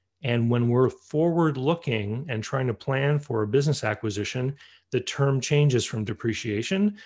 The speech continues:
to something called CapEx, capital expenditures. So remember the question that I had,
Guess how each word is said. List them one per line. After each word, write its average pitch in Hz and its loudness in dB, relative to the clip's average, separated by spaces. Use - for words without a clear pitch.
to 160 -4
something 110 -2
called 113 -4
CapEx, - -6
capital 113 -4
expenditures. - -4
So 110 0
remember 139 4
the 147 0
question 143 0
that 131 2
I 127 2
had, 113 -2